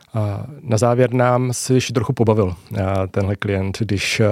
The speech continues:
nám zmínil jednu situaci z jednání s tímhle privátním bankéřem. A když se,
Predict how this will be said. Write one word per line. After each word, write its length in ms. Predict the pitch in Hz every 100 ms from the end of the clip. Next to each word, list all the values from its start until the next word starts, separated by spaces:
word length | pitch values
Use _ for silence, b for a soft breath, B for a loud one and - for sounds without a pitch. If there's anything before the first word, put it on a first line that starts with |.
| 107
nám 280 | 104 104 107
zmínil 600 | - 110 107 107 104 104 104
jednu 260 | 110 107
situaci 540 | 110 104 101 101 - 101
z 80 | 113
jednání 420 | 98 104 101 101
s 80 | -
tímhle 260 | 101 104
privátním 440 | 101 98 101 - 95
bankéřem. 520 | 92 95 92 95 95 B B B B B B
A 260 | 110 104 98
když 380 | 95 98 95 -
se, 380 | 113 110 104